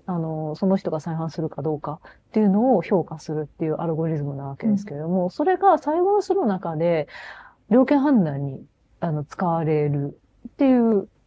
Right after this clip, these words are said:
Speaker 1: 時には、まあ、ちょっと、あの、自分が裁判官になったっていうふうに想像していただきたいんですけれども、
Speaker 2: はい。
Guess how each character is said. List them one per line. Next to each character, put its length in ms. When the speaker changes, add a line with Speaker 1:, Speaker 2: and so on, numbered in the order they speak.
Speaker 1:
時 260
に 560
は、 380
ま 100
あ、 80
ち 80
ょ 20
っ 20
と、 100
あ 80
の、 100
自 120
分 80
が 80
裁 220
判 180
官 140
に 60
な 80
っ 40
た 120
っ 40
て 120
い 20
う 40
ふ 60
う 60
に 80
想 160
像 80
し 60
て 80
い 60
た 80
だ 100
き 60
た 100
い 40
ん 40
で 100
す 80
け 80
れ 60
ど 80
も、 160
Speaker 2:
は 120
い。 40